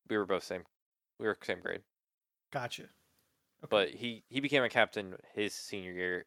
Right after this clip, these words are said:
Speaker 1: and that was my senior year as well. But at that point, that was my third year being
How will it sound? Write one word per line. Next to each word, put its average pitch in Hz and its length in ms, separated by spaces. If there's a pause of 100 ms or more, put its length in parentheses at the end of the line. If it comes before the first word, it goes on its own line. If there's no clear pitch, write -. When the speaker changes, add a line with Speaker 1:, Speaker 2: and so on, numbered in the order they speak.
Speaker 1:
and 98 120
that 101 60
was 98 100
my 104 160
senior 98 240
year 90 100
as 87 100
well. 95 380 (1400)
But 92 280 (380)
at 107 60
that 104 140
point, 95 200
that 87 60
was 87 120
my 87 100
third 92 300
year 85 180
being 87 300